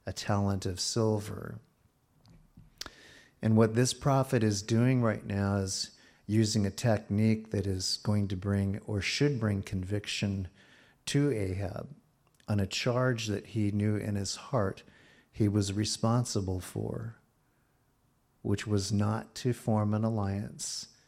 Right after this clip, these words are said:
with Ben-Hadad, but to kill him, because everything that Ben-Hadad was, was contrary to God, even as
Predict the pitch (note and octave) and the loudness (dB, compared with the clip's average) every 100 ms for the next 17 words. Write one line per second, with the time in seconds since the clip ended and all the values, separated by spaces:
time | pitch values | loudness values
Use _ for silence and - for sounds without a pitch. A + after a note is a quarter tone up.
0 | _ _ G#2 - A2 G#2+ G#2 F#2+ F#2 A2 | _ _ -10 -2 0 2 0 -2 -6 -10
1 | A2+ G#2+ _ _ _ _ _ _ _ _ | -12 -16 _ _ _ _ _ _ _ _
2 | _ _ - - A2 - C3+ B2+ G#2 F2+ | _ _ -10 -6 -6 0 2 2 0 -4
3 | - - _ _ _ _ _ _ _ G#2 | -8 -14 _ _ _ _ _ _ _ -6
4 | F#2+ - G2+ F#2 - G#2 A2 A2 A#2 G#2 | -6 0 0 0 -2 0 0 0 0 0
5 | - G2+ G2+ G#2 G2 G2 G2+ G#2 G2+ - | 0 0 0 0 0 -2 -2 -4 -6 -8
6 | - G2+ - - G2+ G2 - G2+ - B2+ | -8 -10 -8 -8 -6 -6 -6 -6 -4 -2
7 | A#2+ A#2+ A2+ A2+ A2+ A#2+ G#2+ G#2 | 2 2 2 2 0 2 0 -2